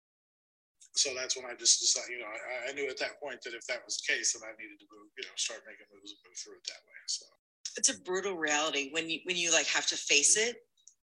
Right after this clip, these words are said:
Speaker 2: right? But at the same time, it's kinda like, there's so many moments of, uh, like, that commitment, I guess, right? That commitment stage along our journey. I have to commit before surgery, and then I have to commit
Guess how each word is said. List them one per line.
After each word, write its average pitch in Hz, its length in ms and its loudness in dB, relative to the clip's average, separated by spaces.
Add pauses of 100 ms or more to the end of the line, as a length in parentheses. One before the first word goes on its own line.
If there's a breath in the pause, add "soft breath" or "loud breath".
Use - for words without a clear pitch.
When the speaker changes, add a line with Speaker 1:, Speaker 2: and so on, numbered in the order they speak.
Speaker 2:
right? 156 240 6
But 180 140 2
at 180 100 0
the 175 80 8
same 190 220 8
time, 185 220 4
it's 165 140 4
kinda 170 140 2
like, 156 240 4 (340 loud breath)
there's 190 240 10
so 185 200 8
many 185 200 0
moments 170 640 4 (140)
of, 156 320 4 (560)
uh, - 40 -8 (640)
like, 151 180 0
that - 180 6
commitment, 156 580 2
I 147 80 0
guess, 135 240 4
right? 175 160 6
That 160 120 2
commitment 160 400 2
stage 151 300 8
along 147 260 -2
our 139 100 0
journey. 135 400 -2 (360 loud breath)
I - 40 6
have 190 140 4
to 180 80 2
commit 190 300 2
before 214 300 4
surgery, 160 540 6
and 156 80 -2
then 160 100 0
I - 20 0
have 156 140 0
to - 180 6
commit 160 260 2